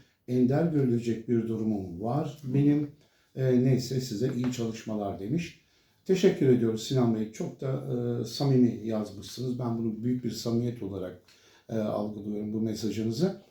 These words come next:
Şimdi maillere de, e, bakacağız. Zaten onları da, e, cevaplandırırız.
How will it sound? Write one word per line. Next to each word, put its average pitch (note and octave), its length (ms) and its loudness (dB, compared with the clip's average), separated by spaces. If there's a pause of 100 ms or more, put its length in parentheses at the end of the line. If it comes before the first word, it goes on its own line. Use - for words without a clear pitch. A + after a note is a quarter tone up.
Şimdi A#2 300 4
maillere B2+ 380 4
de, B2 160 2 (380)
e, B2 60 -6 (400)
bakacağız. B2 680 -2
Zaten A#2 340 2
onları A#2+ 360 0
da, A#2 240 -2 (280)
e, A2 220 -2
cevaplandırırız. A#2 680 0